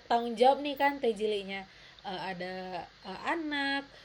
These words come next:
suami, eh, udah ngikut suami di Jepang, kan pasti beradaptasi lagi, kemudian apa lagi tuh?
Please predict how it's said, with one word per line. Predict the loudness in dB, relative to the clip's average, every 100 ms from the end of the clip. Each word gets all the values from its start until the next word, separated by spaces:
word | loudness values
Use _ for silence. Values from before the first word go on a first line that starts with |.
| -20
suami, | -6 -2 -2 -2 -6 -6
eh, | -8 -8 -6
udah | -4 -2 -2
ngikut | -2 -6 -4
suami | -4 -4 -6
di | -8
Jepang, | -10 -10 0 2 2 2
kan | 0 0
pasti | -2 0
beradaptasi | 2 4 2 0 -4 -4 2
lagi, | 4 4 2 -4 -4 -4 -2
kemudian | -4 -4 -4 -4
apa | -2 -2
lagi | -2 -4
tuh? | -2 -2